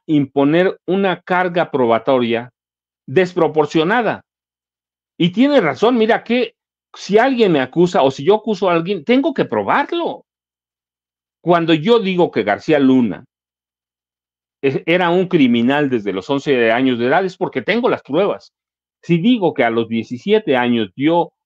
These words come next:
un golpe, que lo hizo millonario, un golpe a una casa habitación con una banda de criminales a los diecisiete años, lo tengo que probar. Si digo que García Luna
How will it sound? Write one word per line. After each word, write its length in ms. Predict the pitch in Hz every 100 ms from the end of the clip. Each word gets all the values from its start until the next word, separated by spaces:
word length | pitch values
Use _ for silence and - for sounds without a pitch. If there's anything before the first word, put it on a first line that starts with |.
| _ _ _
un 240 | 185 208 135
golpe, 540 | 135 120 90 - - _ _ _ _ _ _ _ _ _ _ _
que 140 | - 139
lo 180 | 135 160
hizo 240 | 196 185
millonario, 640 | 143 113 110 113 113 131
un 160 | 151 151
golpe 260 | 160 160
a 60 | 139
una 180 | 135 127
casa 480 | 120 120 101 95 104
habitación 600 | 139 139 131 139 127 120
con 200 | 131 135
una 200 | 190 143
banda 400 | 135 160 151 123
de 120 | 104
criminales 540 | 117 117 123 147 160
a 60 | 147
los 120 | 127
diecisiete 540 | 123 117 - 233 240 139
años, 340 | 104 85 - _ _ _ _ _ _ _ _ -
lo 200 | 175 185
tengo 300 | 247 269 254
que 140 | 180
probar. 640 | 147 135 156 254 339 208 - _ _ _ _ _ _ _ _ _
Si 180 | - 170
digo 360 | 240 269 165
que 140 | 143 117
García 520 | 113 110 - 226 214
Luna 480 | 151 156 131 92